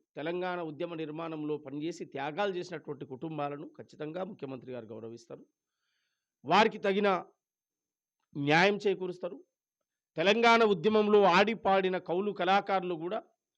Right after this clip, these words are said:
ప్రభుత్వం ఆలోచనలో ఉన్నది. కేవలం ఐదు వందల యాభై మందికే బీఆర్ఎస్ ప్రభుత్వంలో ఉద్యోగాలు ఇచ్చి, "మేము ఉద్యోగాలు ఇచ్చినామని" చెప్పుకున్నారు. కానీ వేలాది మంది కళాకారులు తమ ఆటపాటలతో జీవితాలను త్యాగం చేశారు. కడుపులో పేగులు నోట్లకు వచ్చేటట్టు వాళ్ళు పాటలు పాడారు.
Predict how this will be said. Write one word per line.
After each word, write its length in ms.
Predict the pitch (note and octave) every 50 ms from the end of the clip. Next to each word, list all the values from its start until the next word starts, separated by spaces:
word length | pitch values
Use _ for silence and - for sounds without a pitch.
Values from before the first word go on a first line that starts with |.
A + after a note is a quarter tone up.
| _ _
ప్రభుత్వం 420 | D3 D#3 D#3+ F#3+ F#3 - - F#3+ E3+
ఆలోచనలో 580 | D#3 D#3 E3 E3+ E3 - - D3+ D3+ C#3+ C#3
ఉన్నది. 280 | C3 B2+ C3+ C#3+ F#3 - _ _ _ _ _ _ _ _ _ _ _ _ _ _ - _ _ _ -
కేవలం 280 | D3 E3+ F#3+ G#3 G3+
ఐదు 220 | F#3+ F3 F3+ F3+ F#3+
వందల 200 | F#3 F#3 F3+ F3
యాభై 260 | E3+ E3+ E3+ E3+ E3+
మందికే 520 | D#3+ E3 F#3 F3 - - G3+ F#3+ F3 - - _ _ _ _ _ _ _
బీఆర్ఎస్ 460 | A#2 C3+ D#3 F3 F#3+ G3 F#3+ F#3+ -
ప్రభుత్వంలో 480 | - F3 E3 E3 E3 - E3+ E3 D#3+ E3
ఉద్యోగాలు 460 | D#3 D3 C#3+ E3+ F3 E3+ E3 E3 D#3
ఇచ్చి, 200 | D#3 D3+ - E3
"మేము 260 | D3 D3 D#3 F3 F3+
ఉద్యోగాలు 380 | E3+ D#3 D3+ F3 F3 D#3+ D#3+ D#3
ఇచ్చినామని" 360 | D3+ - C#3 C#3+ C#3+ C#3+ C#3+
చెప్పుకున్నారు. 580 | C#3 - C3 - _ _ C3 C3 B2+ B2+ - - _ _ _ _ _ _ _ _ _ _ _ _ _ _
కానీ 440 | C#3+ D3 D#3+ E3+ F3+ E3 D3+ C#3 - - _
వేలాది 460 | C3 C3+ D#3 E3 F#3 G3+ A3+ A#3+ A#3+ A#3+
మంది 180 | A#3 A3 G#3+
కళాకారులు 540 | A3 G3 F#3+ F#3+ F#3+ F#3 F#3 F3 F3 E3 E3
తమ 200 | D#3 E3 D3+ D3+
ఆటపాటలతో 800 | D3 C#3 D3 D3 - E3 D#3+ - D3+ C#3+ C3 C#3+ C#3 C3 - C#3+
జీవితాలను 500 | A#2+ B2 C3 C3+ C3+ D3 C3+ C3 C3 A2+
త్యాగం 380 | _ A#2+ A#2 B2+ C3 C3 B2
చేశారు. 320 | A#2+ A#2+ A#2 - B2 B2+ C3+
కడుపులో 400 | - C3+ C3+ C3+ - D#3 D3 C#3
పేగులు 520 | D3 - D3+ D#3+ E3 E3+ D#3 D3+ C3+ - _ _ _ _ -
నోట్లకు 420 | C#3 D#3 G3 A#3 A#3 A#3 B3 A#3+ A#3
వచ్చేటట్టు 400 | G3+ - G3+ E3+ F3+ F3 - F3
వాళ్ళు 200 | D#3+ D#3 D3+ D3
పాటలు 320 | - C3+ B2+ A2+ B2+ A#2+
పాడారు. 280 | A2 G#2+ G#2 G#2+ -